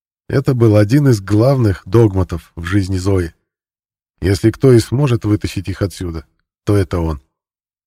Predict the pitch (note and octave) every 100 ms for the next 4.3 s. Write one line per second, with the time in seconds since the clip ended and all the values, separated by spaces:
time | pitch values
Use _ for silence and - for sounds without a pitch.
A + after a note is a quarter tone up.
0 | _ _ _ _ _ _ - F2+ G2 A#2
1 | A#2+ G#2+ A2 A2+ - D3 B2 _ - F#2+
2 | A2+ A2 A2 A2 A#2+ A2+ - C3 A2+ G#2
3 | G2+ A#2 - G#2 G#2 B2 A2 - G#2+ -
4 | C#3 G2+